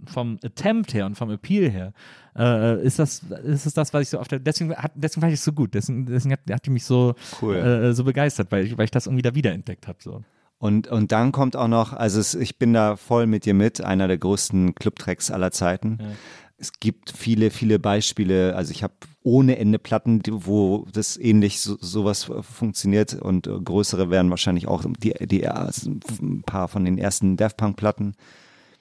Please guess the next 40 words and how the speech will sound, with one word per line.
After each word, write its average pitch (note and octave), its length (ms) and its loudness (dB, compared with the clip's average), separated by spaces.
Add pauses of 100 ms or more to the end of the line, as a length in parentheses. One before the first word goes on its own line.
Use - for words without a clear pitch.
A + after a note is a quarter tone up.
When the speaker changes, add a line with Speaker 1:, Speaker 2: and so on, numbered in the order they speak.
(380)
Speaker 2:
Und G#2+ 120 4
ich - 180 0
liebe G#2+ 280 4
das G2+ 180 0
auch G2 260 0
über G#2 200 2
alles. A2+ 440 2 (380)
Und G#2+ 160 -4
für A#2+ 80 0
mich B2 260 2
ist - 200 -4
dann D3 300 2 (240)
der A#2 160 2
nächste B2 340 4
Schritt, B2 280 -2
okay, A#2 460 0 (880)
das A#2 220 2
ist A#2 100 2
alles B2 200 2
schon A#2+ 180 2
so G#2 80 -4
gut A2+ 160 -10
gelaufen A#2 500 2
und G#2 120 2
da G2+ 100 0
gibt's - 240 -6
so A2 80 -2
viele G#2+ 440 2
großartige, A2 760 -2
zeitlose A2 500 -2
Platten. G#2+ 500 -2 (1800)
Was G2+ 500 -4
kann B2+ 220 0
ich, - 260 -6
wa-, G#2+ 240 -8
was A2+ 300 -8
kann B2+ 160 -4
man A2+ 160 2
jetzt A#2+ 280 0
machen? A2+ 440 -4